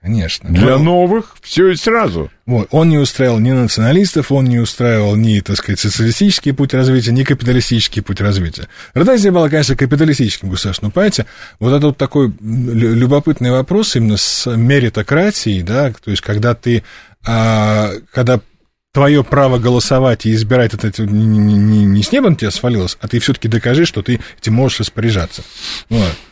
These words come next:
Speaker 1: И вот когда всё это вместе было соединено, ну, сейчас понятно, что шансов у Родезии, скажем так, было очень мало.
Speaker 2: Мгм.
Speaker 1: Конечно, они были, но это вот из серии, там, "Если бы", понимаете, если упал метеорит, условно говоря. Ну,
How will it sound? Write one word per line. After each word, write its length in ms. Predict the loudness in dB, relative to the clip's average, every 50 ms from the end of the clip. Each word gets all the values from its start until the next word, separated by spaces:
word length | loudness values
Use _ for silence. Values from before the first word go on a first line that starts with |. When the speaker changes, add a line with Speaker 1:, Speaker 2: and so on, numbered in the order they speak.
| _ _ _ _ _ _ _ _ _ _ _ _
Speaker 1:
И 220 | 0 2 2 2 2
вот 220 | 2 0 0 0
когда 320 | 0 0 2 2 2 2
всё 180 | 0 2 2 2
это 160 | 2 2 2
вместе 840 | 0 2 2 2 2 2 0 -2 -4 -4 -4 -4 -6 -8 -10 -14 -18 _ _ _ _ _ _ _ _
было 280 | -4 0 2 4 4 4
соединено, 540 | 2 2 2 2 4 4 4 4 4 4 4
ну, 280 | 4 4 2 2 0 -2
сейчас 440 | -2 -2 0 2 2 2 2 0 -2
понятно, 480 | -2 0 0 2 0 0 -2 -2 -6
что 220 | -6 -4 -4 -4 -2
шансов 460 | 0 2 0 2 0 -2 -4 -2 -2
у 40 | 0
Родезии, 480 | 2 2 2 2 2 0 0 -2 -2 -4 -8 _ _ _ _ _
скажем 340 | -4 0 0 2 2 2
так, 180 | 0 0 0 2
было 200 | 2 2 2 2 0 0
очень 380 | 0 0 2 2 0 0 0 2
мало. 480 | 2 2 0 0 -2 -6 -10 -14 -18 _ _ -2
Speaker 2:
Мгм. 140 | 0 0 0 0
Speaker 1:
Конечно, 420 | 0 2 2 2 2 2 2 0 2
они 160 | 2 2 2
были, 320 | 2 2 2 2 2 2
но 200 | 2 2 2 2
это 140 | 0 2 2
вот 160 | 2 2 2
из 140 | 2 0 0
серии, 380 | 0 0 0 0 2 2 0 0
там, 200 | 0 0 -2 0
"Если 400 | 0 0 0 -2 -2 -2 -2 -2
бы", 140 | 0 -2 -2
понимаете, 300 | -4 -6 -6 -4 -4 -4
если 180 | -4 -2 0
упал 320 | 0 -2 -2 -2 -2 0 0
метеорит, 440 | 0 0 -2 -2 -2 -4 -4 -4
условно 340 | -8 -12 -14 -16 -18 -16 -14
говоря. 260 | -10 -10 -10 -6 -4
Ну, 220 | 0 0 0 0